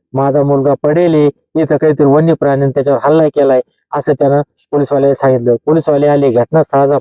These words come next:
पंचनामा केला, त्यांनी रीतशीर पंचनामा केला आणि बॉडी, बॉडी पीएम ला पाठवली. बॉडी पीएम चा रिपोर्ट आला, सर्व विधी आटपल्या,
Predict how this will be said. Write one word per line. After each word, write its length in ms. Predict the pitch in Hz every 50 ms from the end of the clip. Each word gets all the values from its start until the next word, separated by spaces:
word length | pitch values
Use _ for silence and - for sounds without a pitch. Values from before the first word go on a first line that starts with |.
| -
पंचनामा 500 | - 135 - - 147 139 139 139 135 135
केला, 280 | 131 - 139 131 131 120
त्यांनी 320 | - 139 135 143 143 139
रीतशीर 500 | 139 165 180 - - - - 190 180 170 - _ _ _ _ _ _ _ _ -
पंचनामा 540 | - 180 160 - 175 160 160 156 151 147 147
केला 220 | 123 156 151 147
आणि 140 | 139 135 135 - -
बॉडी, 300 | 139 139 139 143 143 139
बॉडी 340 | 127 120 127 135 135 143 135
पीएम 300 | - 135 135 131 127 131
ला 60 | 131 -
पाठवली. 340 | - - - - 117 113 113 104
बॉडी 380 | 113 120 127 135 143 160 170 165
पीएम 300 | - - 156 160 160 151
चा 200 | - 156 151 143
रिपोर्ट 300 | 143 143 - 160 156 151
आला, 380 | 151 147 143 139 135 135 127
सर्व 380 | - _ _ - 151 151 160 160
विधी 280 | 156 160 147 151 156
आटपल्या, 420 | 156 143 139 151 143 131 135 139